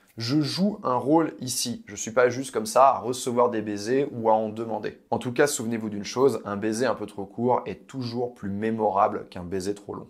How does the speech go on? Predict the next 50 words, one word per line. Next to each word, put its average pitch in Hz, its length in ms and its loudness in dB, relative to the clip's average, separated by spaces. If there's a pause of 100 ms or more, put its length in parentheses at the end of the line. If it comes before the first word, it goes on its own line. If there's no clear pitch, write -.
(100)
Le 117 180 2
baiser, 147 320 4
c'est 98 180 -4
un 107 80 0
langage 110 360 2
à 95 60 2
part 95 200 -2
entière, 139 340 2
nous 113 80 -4
l'avons 101 280 -2
vu, 135 240 -4
et 117 80 0
dans 113 160 -2
ce - 160 -4
langage, 123 300 2
il - 20 -4
y 104 40 -2
a 101 40 -6
des 101 100 -6
propositions. 101 720 -6 (300)
Donc 95 180 -10
par 92 140 0
exemple, 101 280 -2
si - 140 -4
vous 90 160 -12
embrassez 107 640 2
un 98 160 -6
homme 107 240 -2 (400)
de 101 140 -2
façon 107 360 0
très 139 180 2
voluptueuse 123 640 0
et 95 100 -6
que - 80 -8
tout 156 240 -12
à 147 100 6
coup, 156 280 -6 (420)
euh, 101 180 -2
vous 101 200 -2
l'embrassez 135 640 2
avec 107 280 2
beaucoup 160 260 -4
d'énergie, 123 520 -4
beaucoup 123 240 -8
de 120 60 -8
force, 117 300 4
de 107 80 -6
façon 107 300 -6
très 123 220 -2
passionnée, 123 500 -2